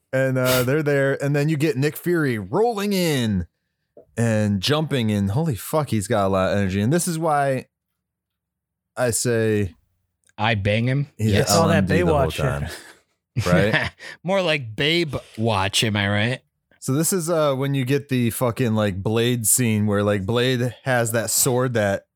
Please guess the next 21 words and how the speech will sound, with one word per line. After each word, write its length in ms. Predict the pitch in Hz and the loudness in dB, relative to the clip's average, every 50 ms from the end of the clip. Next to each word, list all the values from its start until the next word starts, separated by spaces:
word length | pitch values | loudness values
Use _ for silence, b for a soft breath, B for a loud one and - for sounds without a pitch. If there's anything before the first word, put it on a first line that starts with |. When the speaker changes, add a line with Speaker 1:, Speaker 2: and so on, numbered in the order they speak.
| _ _ - | _ _ -4
Speaker 1:
you 100 | 127 120 | -2 0
know, 200 | 113 101 98 95 | 2 2 2 0
rips 340 | 95 95 110 110 - - - | 0 0 0 0 0 0 0
through 140 | 131 123 113 | 0 0 0
your 100 | 104 98 | 2 2
hand. 400 | 107 113 113 117 123 139 135 b b b b b b b b b b b b - | 2 2 2 2 2 0 -2 b b b b b b b b b b b b -6
Instead, 320 | 120 113 - 170 170 156 131 | -6 -2 0 0 0 0 0
Zolo, 600 | 113 127 131 135 131 131 123 123 123 120 107 - | -2 -2 -2 0 0 0 2 2 0 -2 -4 -6
Zol-, 580 | - - - - 117 101 98 117 117 117 - - - | -10 -10 -8 -6 -4 -2 0 0 0 0 -2 -4 -4
ah, 340 | 101 107 113 123 131 123 104 | -2 0 0 2 2 2 2
I 80 | 92 90 | 0 0
can't 200 | - - 117 101 | -2 -2 0 0
even 120 | 92 87 | 0 -2
pronounce 340 | - 101 92 90 87 85 87 | -2 -2 -2 0 0 -2 -2
his 100 | 90 85 | -2 -2
name 160 | 90 87 85 | -2 0 0
right 100 | 85 85 | -2 -2
now, 180 | 85 85 85 - - _ _ _ _ _ | -2 -2 -4 -6 -8 _ _ _ _ _
has 220 | - 180 208 185 151 | -2 0 0 0 -2
the 100 | 139 131 | -2 -2
gun 420 | 120 120 107 95 90 95 110 101 | 0 0 0 0 0 -2 -2 -4